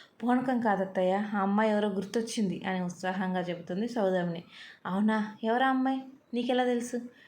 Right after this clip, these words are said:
నీకు ఆ పిల్ల మొహం కనిపించిందా?" అని క్వశ్చన్ మీద క్వశ్చన్ వేస్తున్న అత్తగారి వైపు తిరిగి, "ఆ అమ్మాయి హాస్పిటల్ డ్రెస్లో ఉంది అంటే తను అరోరా కూతురు అయి ఉండొచ్చు" అని తను ఊహించుకున్న చెబుతుంది సౌదామిని.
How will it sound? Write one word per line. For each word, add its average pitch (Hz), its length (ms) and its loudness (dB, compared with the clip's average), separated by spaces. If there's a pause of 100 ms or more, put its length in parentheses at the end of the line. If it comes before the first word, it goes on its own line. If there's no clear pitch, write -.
(160)
నీకు 214 160 0
ఆ - 20 4
పిల్ల 214 220 2
మొహం 214 260 4
కనిపించిందా?" 220 680 2 (180)
అని 208 160 0
క్వశ్చన్ 196 400 -2
మీద 190 180 0
క్వశ్చన్ 185 280 -4
వేస్తున్న 180 320 -4
అత్తగారి 185 480 -2
వైపు 180 260 -2
తిరిగి, 196 480 -4 (420)
"ఆ 196 40 0
అమ్మాయి 214 560 2
హాస్పిటల్ 214 460 -2
డ్రెస్లో 196 360 -2
ఉంది 175 340 -2
అంటే 208 420 -2 (380)
తను 220 100 4
అరోరా 208 460 4
కూతురు 226 340 0
అయి 202 160 2
ఉండొచ్చు" 185 520 -2
అని 185 200 0
తను 185 300 0
ఊహించుకున్న 185 580 -2
చెబుతుంది 175 520 -4
సౌదామిని. 180 580 -2